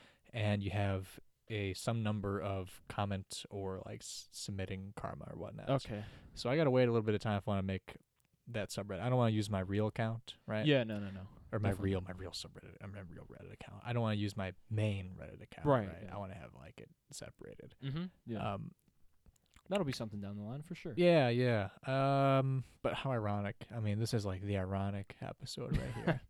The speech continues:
Speaker 2: <laughs> Yeah, that's right. Yeah.
Speaker 1: Yeah. So, social media. There it is.
Speaker 2: There it is.
Speaker 1: Any
Speaker 2: I
Speaker 1: other
Speaker 2: think that
Speaker 1: comments, Jacob?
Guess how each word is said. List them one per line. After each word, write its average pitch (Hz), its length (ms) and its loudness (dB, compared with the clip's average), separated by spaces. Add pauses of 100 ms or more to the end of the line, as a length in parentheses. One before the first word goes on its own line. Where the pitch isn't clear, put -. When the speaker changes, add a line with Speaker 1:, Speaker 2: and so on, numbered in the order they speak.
(180)
Speaker 2:
<laughs> - 280 -18
Yeah, 110 200 -6 (160)
that's 113 180 -12
right. 95 160 -12 (500)
Yeah. 101 100 -10 (2500)
Speaker 1:
Yeah. 180 300 2 (200)
So, 156 320 4 (1120)
social 165 380 0
media. 147 260 0 (160)
There 117 180 0
it 131 80 -2
is. - 340 -8
Speaker 2:
There 139 140 4
it 147 60 4
is. 160 380 0 (100)
Speaker 1:
Any 143 160 6
Speaker 2:
I 147 40 10
Speaker 1:
other 143 80 8
Speaker 2:
think 147 80 6
that 135 40 6
Speaker 1:
comments, 131 380 2
Jacob? 139 340 0